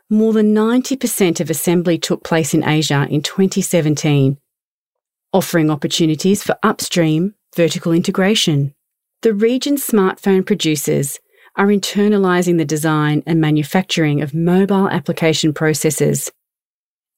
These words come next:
Asia has been quick to adopt the latest communication infrastructure and reinvest in R and D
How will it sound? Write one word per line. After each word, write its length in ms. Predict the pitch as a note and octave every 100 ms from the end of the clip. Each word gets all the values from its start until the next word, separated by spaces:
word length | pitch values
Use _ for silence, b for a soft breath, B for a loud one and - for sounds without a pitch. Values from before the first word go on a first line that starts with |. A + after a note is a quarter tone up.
| -
Asia 260 | G3 G#3
has 220 | G3 F3+ -
been 180 | D#3+
quick 460 | D3 - G#3+ - -
to 160 | - F3
adopt 400 | D3+ D#3+ - -
the 80 | D#3+
latest 460 | D#3 F3+ G3 F#3+
communication 720 | - E3+ D#3+ D#3 E3+ D3 -
infrastructure 840 | - G3 G#3 - E3 D3 - D3+ D3 _ _ _ _ _ -
and 240 | F#3+ F3
reinvest 600 | G3+ B3 A#3 G3 F3 -
in 80 | F3
R 240 | - D#3+ D#3
and 100 | D3+
D 360 | D#3 C#3 C#3+